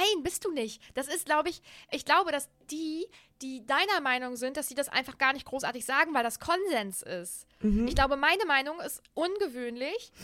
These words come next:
Speaker 1: und deswegen haben die anderen, die auch gedacht haben, "Oh ja, endlich ist da jemand, der das auch so sieht", kommentiert. Ich kann, weil eigentlich,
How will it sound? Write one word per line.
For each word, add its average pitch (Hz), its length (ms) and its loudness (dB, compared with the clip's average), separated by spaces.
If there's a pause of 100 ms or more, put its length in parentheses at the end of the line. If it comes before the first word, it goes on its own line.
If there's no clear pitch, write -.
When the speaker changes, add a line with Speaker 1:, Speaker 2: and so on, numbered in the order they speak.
(100)
Speaker 1:
und 262 100 -2
deswegen 330 460 2
haben 294 160 2
die 269 140 -8
anderen, 339 260 2
die 285 160 -6
auch - 160 2
gedacht 269 300 -2
haben, 262 180 -2
"Oh 339 180 8
ja, 302 140 6 (140)
endlich 339 360 -2
ist - 160 -6
da 302 60 0
jemand, 285 400 -4
der 269 80 -2
das 262 160 -4
auch 427 220 4
so 349 120 -4
sieht", 247 280 -8
kommentiert. 226 420 -6
Ich - 60 -14
kann, 277 160 -6
weil 254 140 0 (100)
eigentlich, 320 360 0